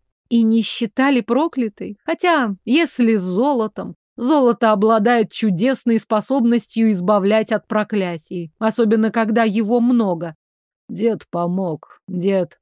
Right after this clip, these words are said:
Он живой. Что ему сделается? Прадедом вот снова стал.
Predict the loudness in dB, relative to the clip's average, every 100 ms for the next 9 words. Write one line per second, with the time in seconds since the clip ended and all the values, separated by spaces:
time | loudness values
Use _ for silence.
0 | _ _ _ -4 0 2 0 -4 _ _
1 | -16 -6 -2 0 0 0 -2 -6 -10 0
2 | 2 2 0 -2 -2 0 0 -2 -6 -8
3 | -8 -10 _ _ _ _ 0 2 4 4
4 | 2 4 4 4 2 0 0 2 2 2
5 | -2 -2 -2 0 0 -2